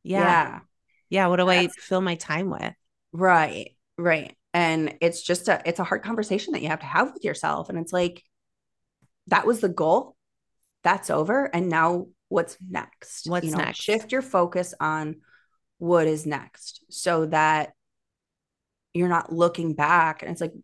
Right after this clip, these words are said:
Speaker 2: well, what is looking back on it really gonna do? You enjoyed your
Speaker 1: Exactly.
Speaker 2: time.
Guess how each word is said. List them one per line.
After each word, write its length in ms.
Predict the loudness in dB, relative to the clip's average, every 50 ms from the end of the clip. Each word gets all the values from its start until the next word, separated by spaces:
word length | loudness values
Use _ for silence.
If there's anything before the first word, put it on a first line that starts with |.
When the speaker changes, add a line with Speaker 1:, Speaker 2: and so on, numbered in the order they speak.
| _ _ _
Speaker 2:
well, 180 | -4 -4 -2
what 240 | -2 0 2 2 2
is 120 | 2 0 -2
looking 300 | -2 -2 -2 -4 -4 -2
back 220 | 0 -2 -2 -2
on 80 | -6 -8
it 120 | -8 -8 -6
really 260 | -4 -4 -2 -2 -4
gonna 300 | -6 -8 -10 -12 -12 -12
do? 160 | -14 -14 -16 -18 _ _ _ _ _ _ _ _ _
You 80 | -4 -2
enjoyed 300 | -2 2 4 4 4 4
your 80 | 2
Speaker 1:
Exactly. 160 | -2 -4 -4 -2
Speaker 2:
time. 300 | -2 -2 -2 -4 -6